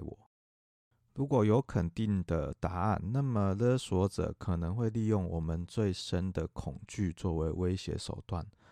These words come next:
让我们臣服于他哦。其实这些恐惧呢，早在婴幼儿时期就存在了。早期的无助感呢，给婴幼儿带来被抛弃的恐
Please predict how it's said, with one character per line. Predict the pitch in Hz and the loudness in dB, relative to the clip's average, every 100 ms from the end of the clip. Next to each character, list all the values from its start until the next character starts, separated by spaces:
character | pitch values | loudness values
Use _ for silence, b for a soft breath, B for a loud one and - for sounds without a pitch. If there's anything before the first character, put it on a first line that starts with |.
| B B B | B B B
让 | - 139 | -2 0
我 | 98 | 2
们 | 92 | 0
臣 | 92 - 95 | 0 -2 -2
服 | 95 90 | -2 0
于 | 87 | 0
他 | 90 98 92 | 0 -2 -2
哦。 | 85 71 B B B | -4 -8 B B B
其 | - 120 | -8 -4
实 | 139 120 | -2 -4
这 | 127 135 | -2 -2
些 | 127 | -2
恐 | 117 - 87 | -4 -4 -4
惧 | 85 113 | -2 0
呢， | 101 87 87 | 2 2 0
早 | - 76 | -2 -6
在 | 78 101 90 87 | -2 0 0 -2
婴 | 113 131 | -4 -2
幼 | 139 120 87 | 2 2 2
儿 | 87 | 0
时 | - 85 | -2 -8
期 | - 82 | -6 -6
就 | 92 | -4
存 | 87 76 | -6 -8
在 | 78 85 73 | -4 -4 -4
了。 | 67 - b b _ | -6 -12 b b _
早 | - 107 | -8 -6
期 | 98 - 107 | -6 -6 -2
的 | 120 | 0
无 | 113 139 | -2 -2
助 | 196 | -2
感 | 180 110 92 | -2 -2 -2
呢， | 98 101 | -2 -2
给 | 92 | -4
婴 | 85 107 | -4 -2
幼 | 110 | -2
儿 | 92 87 | -2 -4
带 | - 101 87 | -4 -4 -2
来 | 82 82 - | -4 -8 -10
被 | - 107 | -6 -4
抛 | 95 - 98 | -4 -8 -10
弃 | 110 - | -10 -8
的 | 98 | -6
恐 | 87 - | -6 -8